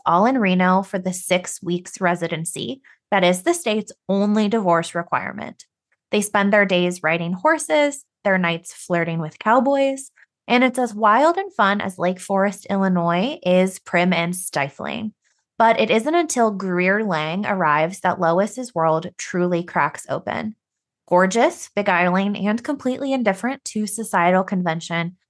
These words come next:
Greer is unlike anyone Lois has ever met, and she sees something in Lois that no one else ever has.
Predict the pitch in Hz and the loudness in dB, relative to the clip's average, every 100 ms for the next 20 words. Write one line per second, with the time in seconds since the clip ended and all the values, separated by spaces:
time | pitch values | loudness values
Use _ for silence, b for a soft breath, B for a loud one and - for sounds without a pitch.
0 | _ - 190 190 214 294 277 185 185 180 | _ -4 2 4 2 0 0 0 0 -4
1 | 165 170 180 190 165 147 147 - 175 - | -6 -2 0 0 0 -2 -4 -6 -8 -6
2 | 156 131 156 110 98 - _ - 214 233 | -8 -6 -6 -6 -6 -8 _ -6 -4 -2
3 | 233 - 262 269 311 320 330 320 185 165 | -4 -4 -4 -2 -4 -4 -4 0 2 2
4 | 175 180 190 185 160 160 185 - 147 151 | 0 -2 -2 0 0 0 -2 -2 -6 -6
5 | - 165 147 151 151 - - 190 - | -6 -6 -4 -6 -6 -8 -10 -12 -20